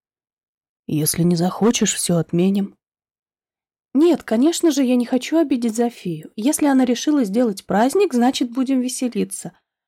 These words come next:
Может быть, и правда нам это поможет развеяться. А Тео при чём? Чем не угодил? Ворчит Ида. «Всё в порядке, пусть приходит», —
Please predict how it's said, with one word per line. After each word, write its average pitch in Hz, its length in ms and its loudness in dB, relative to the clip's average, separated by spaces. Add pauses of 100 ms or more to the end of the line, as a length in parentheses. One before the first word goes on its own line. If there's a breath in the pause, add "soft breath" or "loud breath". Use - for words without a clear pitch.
(180)
Может 269 280 2
быть, 277 200 0
и 294 40 -2
правда 311 440 0
нам 202 180 0
это 208 160 -4
поможет 240 480 0
развеяться. 262 800 -4 (960)
А 190 140 0
Тео 262 340 4
при 208 220 0
чём? 214 380 0 (220)
Чем 320 300 4
не 226 100 4
угодил? 220 600 2 (440)
Ворчит 208 500 -2
Ида. 190 300 -4 (1400)
«Всё 294 180 2
в 277 80 -4
порядке, 302 480 2
пусть - 260 -2
приходит», — 226 640 -2